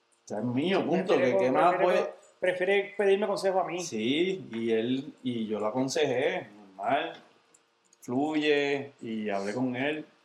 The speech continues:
Speaker 1: y bregó la situación, bueno, hombre, se desapareció de nuevo, pues, estamos aquí para que, para que necesite, para lo
Speaker 2: Esté
Speaker 1: que
Speaker 2: o no esté,
Speaker 1: necesite.
Speaker 2: siempre voy a estar aquí.
Speaker 1: Sí, como quiera.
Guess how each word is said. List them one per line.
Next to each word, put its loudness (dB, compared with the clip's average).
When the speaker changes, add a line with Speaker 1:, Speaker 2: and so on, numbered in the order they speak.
Speaker 1:
y -12
bregó -4
la 0
situación, -4
bueno, -10
hombre, -2
se -4
desapareció 0
de -4
nuevo, -4
pues, -6
estamos -4
aquí -6
para -2
que, -4
para -4
que -4
necesite, -6
para 0
lo 0
Speaker 2:
Esté 0
Speaker 1:
que 4
Speaker 2:
o 2
no 0
esté, -2
Speaker 1:
necesite. 2
Speaker 2:
siempre 0
voy 2
a -2
estar -2
aquí. -6
Speaker 1:
Sí, -2
como -6
quiera. -2